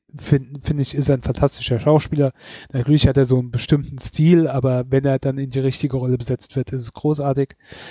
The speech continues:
Äh, Jennifer Connelly spielt mit, Mahershala Ali, ähm, also ist super besetzt. Insgesamt ist er so ein bisschen durchwachsen. Ähm, der hat, hat Potenzial zu mehr,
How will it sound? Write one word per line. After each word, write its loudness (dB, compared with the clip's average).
Äh, 4
Jennifer 4
Connelly 2
spielt 0
mit, 2
Mahershala 2
Ali, 0
ähm, -2
also 4
ist -2
super 0
besetzt. -2
Insgesamt 2
ist 0
er 6
so 4
ein 2
bisschen 0
durchwachsen. 0
Ähm, -2
der -2
hat, 0
hat -2
Potenzial 2
zu -2
mehr, 2